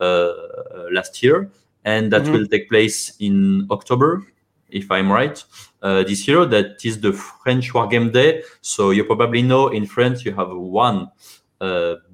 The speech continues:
Speaker 1: big channel that is led by, uh, uh, one guy alone that, that started, uh, uh, something like four years ago, four or five years ago.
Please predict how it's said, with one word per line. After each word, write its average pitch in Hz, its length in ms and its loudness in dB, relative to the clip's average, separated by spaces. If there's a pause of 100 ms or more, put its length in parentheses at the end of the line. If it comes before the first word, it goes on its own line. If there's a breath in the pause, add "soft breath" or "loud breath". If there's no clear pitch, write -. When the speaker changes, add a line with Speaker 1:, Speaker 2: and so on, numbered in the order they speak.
Speaker 1:
big 123 320 2
channel 110 380 -2
that - 240 -4
is 92 80 -8
led 95 260 -2
by, 87 240 -4
uh, 85 160 -8 (460 loud breath)
uh, - 640 -14 (120)
one 95 360 0
guy 98 240 4
alone 98 280 4
that, 92 120 2 (200)
that 90 200 -2
started, 95 680 0
uh, 87 340 4 (400 loud breath)
uh, 92 120 -2
something 101 380 -2
like 101 340 0
four 104 460 0
years 104 320 2
ago, 143 340 -4
four 127 200 2
or 120 100 2
five 120 180 -2
years 131 200 -2
ago. 143 260 -6